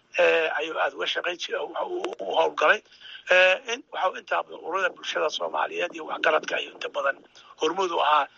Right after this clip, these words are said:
in colaadaha la damiyo, la baadi goobno Soomaaliya kala irdowday, in dib la iskugu soo ururiyo ayuu ahaa. Eh, wax alla wixii shirarkii dhacay dib heshiintana hormood u ahaa laga soo bilaabo. Eh,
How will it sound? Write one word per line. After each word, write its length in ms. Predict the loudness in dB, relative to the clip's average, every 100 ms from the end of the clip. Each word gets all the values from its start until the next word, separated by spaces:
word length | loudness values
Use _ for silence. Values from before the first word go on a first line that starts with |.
| -20 _ 0
in 80 |
colaadaha 500 | 4 4 4 4 4
la 100 | 2
damiyo, 400 | -2 -10 -6 -4 -4 -2
la 120 | -4
baadi 300 | 2 2 2
goobno 300 | 0 -4 -4
Soomaaliya 420 | -4 0 4 4 2
kala 180 | -4
irdowday, 500 | -6 -8 -8 -4 -4 -6 _ -20 -16 -10 -6
in 100 | -2 0
dib 100 | 2
la 100 | 4
iskugu 240 | 2 2 2
soo 200 | 2 0
ururiyo 260 | -2 -2 0
ayuu 220 | 0 2
ahaa. 180 | 4 2 0 -12 -16 -18 -12 -2 4
Eh, 220 | 4 4 0 -16 -4
wax 120 | 0 2 2
alla 160 | 2
wixii 280 | 0 -4 -2
shirarkii 440 | -2 0 -2 -2 -6 0
dhacay 240 | 0 0
dib 160 | -6 -8
heshiintana 560 | -4 -4 -4 0 0 -2 _ -20 _ -2
hormood 300 | 0 0 2
u 80 | 2
ahaa 100 | 2
laga 160 | 2
soo 160 | 0 0
bilaabo. 440 | 0 2 2 2 -4 -8 -8 -10 -12 -6 0
Eh, 400 | 2 4 2 0